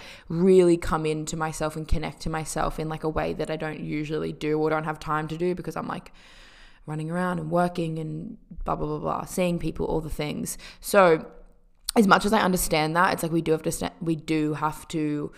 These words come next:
see the fact that, like, life isn't linear and, um, there's no timeline on anything. Uh, there's also other ways to, like, obviously virtually date people. I know it's, like, not that fun and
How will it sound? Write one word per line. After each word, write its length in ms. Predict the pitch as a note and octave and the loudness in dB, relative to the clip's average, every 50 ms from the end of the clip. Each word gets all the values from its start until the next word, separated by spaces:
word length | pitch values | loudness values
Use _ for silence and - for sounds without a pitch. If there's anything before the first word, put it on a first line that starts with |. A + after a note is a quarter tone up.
| - - _ - | -20 -20 _ -10
see 400 | - - - F3 E3 D#3 D3+ D3+ | -6 -2 0 2 2 2 2 0
the 100 | D#3 D#3+ | -2 -4
fact 360 | - - D#3 D3+ D#3 - - | -2 -2 -2 -2 -2 -4 -4
that, 160 | D3+ D3 D#3 | -4 -4 -2
like, 260 | D#3+ D3 D3+ D#3 - - - | -2 -2 -2 -4 -6 -12 -12
life 480 | - D#3+ D#3 D3+ D#3 D#3 - - - - - | -6 -4 -2 -2 -2 -4 -6 -14 -18 -16 -8
isn't 520 | - D#3+ D3 C#3+ D#3 D3 D3 D#3 - - - - | -6 -6 -4 -2 -4 -4 -4 -6 -10 -12 -14 -8
linear 560 | E3+ D#3+ D#3 D3+ D3+ D3+ D3+ C#3+ C#3+ D3+ D#3+ - - | -4 -2 -2 -2 -2 -2 -2 -2 -2 -2 -2 -4 -4
and, 440 | D#3 D3+ D3 D3 D3 D3 D3 D#3 - - - - - - _ _ _ _ _ _ _ - - | -6 -6 -4 -6 -6 -8 -8 -10 -12 -14 -20 -20 -20 -20 _ _ _ _ _ _ _ -6 -4
um, 600 | D#3+ D#3 D3+ E3 D#3+ - - - - - - - - | -2 -2 0 -2 -4 -4 -8 -10 -12 -14 -16 -16 -8
there's 180 | - F3 E3 D#3 | -6 -4 -2 -2
no 140 | F3 E3+ E3+ | -2 -2 -2
timeline 500 | - - - D#3+ D#3+ D#3+ E3 E3+ E3 E3+ | -4 -6 -6 -4 -4 -2 -2 -2 0 0
on 140 | F3 D#3+ - | 0 -2 -2
anything. 720 | - D#3+ D#3+ E3 E3+ - G3+ G3 G3+ G3+ G#3 G#3 A3 - - - | -4 -4 -2 -2 -2 0 0 2 2 2 2 0 -2 -4 -10 -8
Uh, 440 | - E3+ E3 E3 D#3+ D#3+ D#3+ D#3 D3+ - - - _ _ _ - - - - - _ _ _ _ _ _ _ _ _ _ _ _ _ _ - | -4 -4 -2 -2 0 -2 -2 -4 -4 -8 -14 -20 _ _ _ -20 -20 -20 -20 -20 _ _ _ _ _ _ _ _ _ _ _ _ _ _ 10
there's 180 | A#3 A#3 G#3 | 10 10 10
also 220 | B2 F#3 F#3+ - C4 | 10 2 2 0 4
other 220 | - F3+ F3 F3+ | 4 4 4 4
ways 340 | E3+ D#3 D3 D3 D#3 D#3 - | 2 0 0 0 -2 -4 -4
to, 80 | - D#3 | -6 -6
like, 160 | D3+ D3+ - - | -6 -6 -6 -6
obviously 280 | D#3+ D#3 - - D#3+ | -6 -6 -4 -6 -6
virtually 400 | D3 D3+ D3 - - - D#3 D#3 | -4 -4 -6 -6 -4 -4 -4 -2
date 320 | D3+ D3 C3+ - - - - | -2 -2 -4 -4 -6 -6 -4
people. 320 | D#3+ D3+ - D#3 D3+ D3 | -4 -4 -2 -2 -2 -2
I 80 | D3 D3+ | -4 -4
know 160 | D3+ D3+ D3 | -6 -8 -10
it's, 120 | - - | -10 -10
like, 160 | E3+ D#3+ - | -12 -10 -8
not 240 | F3 E3 D3 - - - | -8 -6 -6 -8 -8 -8
that 140 | - - | -10 -8
fun 280 | - - D3+ - D#3+ - | -6 -4 -4 -4 -4 -6
and 260 | - - - - - | -8 -8 -10 -12 -12